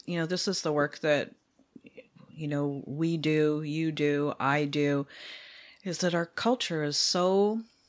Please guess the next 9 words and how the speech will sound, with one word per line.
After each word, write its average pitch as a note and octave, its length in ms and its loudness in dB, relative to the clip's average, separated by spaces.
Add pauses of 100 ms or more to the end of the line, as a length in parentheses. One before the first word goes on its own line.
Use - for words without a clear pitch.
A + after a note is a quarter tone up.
(560)
emotionally D#3 800 -2
illiterate. C#3 600 -6 (720)
We D3 160 -6
are C#3+ 80 -2
so E3 300 -2
used E3+ 340 -6
to - 60 -10
being D3 320 -4
busy A3 560 0